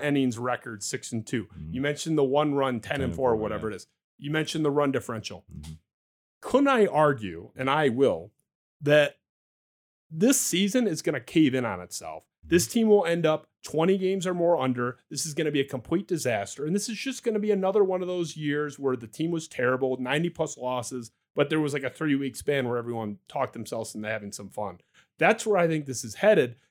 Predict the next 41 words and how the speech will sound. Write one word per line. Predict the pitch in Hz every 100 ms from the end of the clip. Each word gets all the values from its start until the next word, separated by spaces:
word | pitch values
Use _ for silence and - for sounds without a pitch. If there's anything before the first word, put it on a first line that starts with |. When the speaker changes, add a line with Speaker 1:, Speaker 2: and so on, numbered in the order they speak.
| _
Speaker 1:
And | 165
if | 185 -
that | 196 151 -
does | 190 294 -
happen, | 131 95 123 143
which | 135
I | 143 131
think | 139 117
it's | 107
mathematically | 123 127 123 139 165 - 117
the |
most | 110 131 170 196 -
likely | - 127 254 - 131 120 90
outcome, | 92 98 135 143
not | 123 151 180
a |
far-fetched | 160 165 160 165 156 -
thing, | 196 117
I |
think | 151 151
it's | -
the | 143
most | 190 262 -
likely | 139 120 120
outcome, | 220 247 110 101 - _ _ _ _ _ _ _ _ -
where | 151 294
are | 233 247 294
we? | 185 104 - _ _
Like, | 175 160
the, | 165 165
you | 190 214 240
said, | - 240 190 185
uh, | 190 - _
"Oh, | 196 - - -
I'm | 170
so | - 185
happy | 185 185
to | 170
be, | 160 175 147
you | -
know, | -